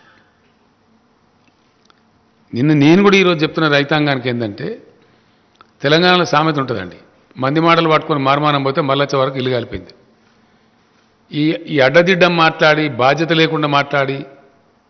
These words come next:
అనధికారికంగా మాట్లాడి, ఢిల్లీ బీజేపీ ఏమో ఇది చెప్తుంది,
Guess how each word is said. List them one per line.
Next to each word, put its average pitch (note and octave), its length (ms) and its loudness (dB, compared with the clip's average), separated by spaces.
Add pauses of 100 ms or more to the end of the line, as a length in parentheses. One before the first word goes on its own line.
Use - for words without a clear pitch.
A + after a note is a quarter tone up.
అనధికారికంగా D3 600 0
మాట్లాడి, C3 500 -6 (760)
ఢిల్లీ D#3+ 460 2
బీజేపీ F3+ 520 2
ఏమో F#3+ 380 -2
ఇది D3+ 180 -2
చెప్తుంది, A#2+ 380 -4